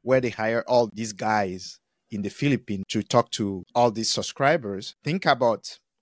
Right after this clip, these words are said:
what you just said, like, having this female A I, which is essentially just a computer somewhere, right? And people are talking to it and they really wanna talk to it.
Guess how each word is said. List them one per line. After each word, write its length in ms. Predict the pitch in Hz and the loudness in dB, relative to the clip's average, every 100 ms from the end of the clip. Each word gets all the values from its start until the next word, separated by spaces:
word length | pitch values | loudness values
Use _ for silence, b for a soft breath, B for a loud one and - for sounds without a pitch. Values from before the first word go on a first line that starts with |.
| - | 2
what 260 | 139 135 | 2 2
you 60 | 135 | -4
just 320 | 120 135 - | -2 -2 -4
said, 240 | - 107 | -8 -6
like, 340 | 110 101 - _ _ | -6 -6 -8 _ _
having 560 | - 117 120 131 131 135 - | -6 -4 -2 -4 -4 -8 -10
this 520 | 110 117 117 - - | -4 -2 -2 -4 -8
female 640 | - - - 165 156 123 117 | -8 -6 -2 0 2 2 2
A 120 | 113 113 | -2 -2
I, 360 | 117 104 95 123 _ | 0 0 -2 -10 _
which 180 | 147 - | 2 2
is 220 | 120 98 _ - | 0 -4 _ -8
essentially 460 | - 127 - 131 | -2 2 4 4
just 180 | 110 - | 2 -2
a 60 | 104 | -4
computer 420 | 104 92 120 139 | -8 -6 -2 -2
somewhere, 440 | 131 101 90 95 _ _ _ _ _ | -2 -6 -8 -12 _ _ _ _ _
right? 280 | 107 95 101 _ _ _ _ _ _ - | -4 -2 -6 _ _ _ _ _ _ -6
And 280 | 113 104 - | -4 -4 -4
people 280 | 135 147 | -2 4
are 100 | 147 | 4
talking 460 | 127 - 123 - 127 | 4 0 -2 -2 -6
to 140 | 127 | -6
it 100 | 107 | -8
and 240 | - 107 101 | -6 -10 -6
they 100 | 117 | -6
really 500 | 101 104 123 135 143 | -4 -2 -2 0 0
wanna 300 | 120 117 107 | 0 -2 -4
talk 380 | - - 117 - | -8 -6 -6 -6
to 120 | 135 | -6
it. 260 | 147 - | -6 -8